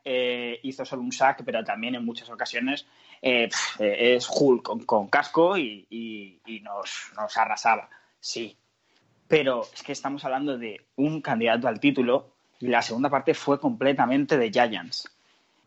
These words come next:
Y eso, amigos míos y amigas,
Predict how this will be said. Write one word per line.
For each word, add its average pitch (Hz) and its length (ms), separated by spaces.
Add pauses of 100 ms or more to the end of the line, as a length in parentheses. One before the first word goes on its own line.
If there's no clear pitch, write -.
Y 117 200
eso, 139 440 (380)
amigos 113 340
míos 143 420 (240)
y - 60
amigas, 143 500